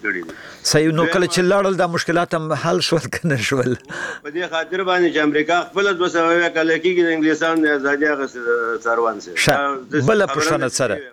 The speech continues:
Speaker 2: صحیح ده. بله پوښتنه؟
Speaker 1: خو څه،
Speaker 2: بله.
Speaker 1: چې م-، مهرباني وکړي چې جواب راکړي. او دغه دی، دا، اه، نظر پرې واچوي.
Speaker 2: صحیح.
Speaker 1: بله پوښتنه مې د ډېر محترم د صافي صاحب، د ودې صافي صاحب نه چې هغه استاد دی، او زموږ، اه، که ما اوس شاګردین دا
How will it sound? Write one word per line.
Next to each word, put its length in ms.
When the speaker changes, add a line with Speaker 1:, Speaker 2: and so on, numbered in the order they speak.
Speaker 2:
صحیح 280
ده. 80
بله 220
پوښتنه؟ 360
Speaker 1:
خو 240
څه، 160
Speaker 2:
بله. 400
Speaker 1:
چې 80
م-، 400
مهرباني 420
وکړي 160
چې 140
جواب 260
راکړي. 400
او 120
دغه 200
دی، 160
دا، 140
اه، 340
نظر 200
پرې 80
واچوي. 320
Speaker 2:
صحیح. 220
Speaker 1:
بله 120
پوښتنه 320
مې 120
د 40
ډېر 220
محترم 560
د 80
صافي 320
صاحب، 400
د 20
ودې 200
صافي 280
صاحب 180
نه 100
چې 80
هغه 460
استاد 440
دی، 140
او 140
زموږ، 320
اه، 520
که 60
ما 120
اوس 240
شاګردین 420
دا 80